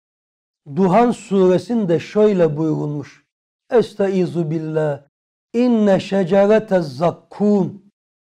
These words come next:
Şüphesiz zakkum ağacı da'amul esim, günahkarların yiyeceğidir.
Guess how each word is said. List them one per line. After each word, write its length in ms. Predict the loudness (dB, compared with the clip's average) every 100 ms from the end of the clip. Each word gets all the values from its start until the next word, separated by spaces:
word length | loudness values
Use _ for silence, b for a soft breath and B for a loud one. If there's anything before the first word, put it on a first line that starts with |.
| _
Şüphesiz 840 | -12 -6 0 2 0 0 -4 -2
zakkum 480 | 0 0 -2 0 2
ağacı 600 | 4 2 0 -2 -2 -6 _ _ _
da'amul 880 | -2 0 2 4 4 4 2 0 -2
esim, 640 | -2 -6 -4 2 4 4 0 _ _ _
günahkarların 1080 | -8 -2 2 2 2 -2 0 2 2 2 2
yiyeceğidir. 760 | 2 2 0 0 0 0 -2 -8